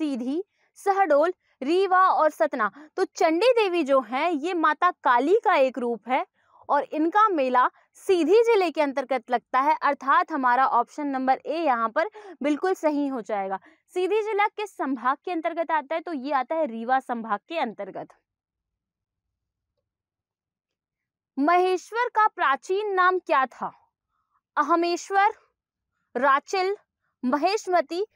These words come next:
सिद्धवर। देखिए, महेश्वर की हमने बात already की है जब हम इतिहास पढ़ रहे थे उस समय,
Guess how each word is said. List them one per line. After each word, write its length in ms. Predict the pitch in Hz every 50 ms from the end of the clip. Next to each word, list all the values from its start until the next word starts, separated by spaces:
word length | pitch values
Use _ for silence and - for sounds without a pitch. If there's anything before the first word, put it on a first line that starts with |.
| _ _ -
सिद्धवर। 580 | - - 415 415 302 269 285 285 247 220 190 - _ _ 277 302 330 311 _ -
देखिए, 240 | 262 339 339 427 466
महेश्वर 500 | 415 311 294 269 269 269 - - 370 392
की 120 | 381 - 392
हमने 240 | 359 330 320 339
बात 280 | 320 262 277 269 277 -
already 420 | 269 262 254 254 254 233 285 294 -
की 140 | - 277 285
है 120 | 330 330
जब 160 | 294 285 262
हम 140 | 269 269 254
इतिहास 400 | 233 - 240 220 226 240 269 - _ -
पढ़ 140 | 262 254 247
रहे 140 | 254 262 254
थे 80 | -
उस 180 | 269 262 254 -
समय, 220 | - 254 277 302